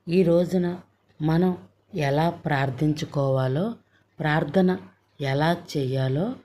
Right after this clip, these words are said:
మనం కొన్ని అంశాలు చూద్దాము. దానిని మన పిల్లలు నేర్చుకుందురు. కృతజ్ఞతలు కలిగి మనము ప్రార్థించాలి. ఎందుకంటే దేవుడు మనం ఈ రోజున సజీవంగా ఉన్నామంటే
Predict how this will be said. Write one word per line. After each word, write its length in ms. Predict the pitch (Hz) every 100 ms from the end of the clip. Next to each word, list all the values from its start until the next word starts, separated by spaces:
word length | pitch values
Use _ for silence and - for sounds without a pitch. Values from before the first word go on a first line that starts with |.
| _ _ -
మనం 360 | 156 190 247 247 - _
కొన్ని 340 | 160 156 170 165
అంశాలు 680 | 139 135 143 135 147 226 - _ _ _ _ -
చూద్దాము. 540 | 156 120 143 135 131 - - _ _ 143
దానిని 640 | 151 147 147 147 185 247 165
మన 300 | 147 151 170
పిల్లలు 580 | - 151 143 139 165 214 - _ -
నేర్చుకుందురు. 800 | 151 151 - - 135 135 135 135 - - _ _ _ -
కృతజ్ఞతలు 760 | 185 190 220 202 220 208 180
కలిగి 600 | 175 151 143 139 180 220 208
మనము 580 | 156 147 143 147 208 - _ -
ప్రార్థించాలి. 1000 | 143 139 135 147 143 - 139 135 143 139 - _ _ _ _ _ 151
ఎందుకంటే 720 | 156 165 175 160 165 190 202 - _ -
దేవుడు 500 | 147 156 165 175 180
మనం 320 | 175 160 156
ఈ 120 | 151 135
రోజున 360 | 143 143 160
సజీవంగా 600 | 156 147 127 151 151 147
ఉన్నామంటే 560 | 139 135 135 131 143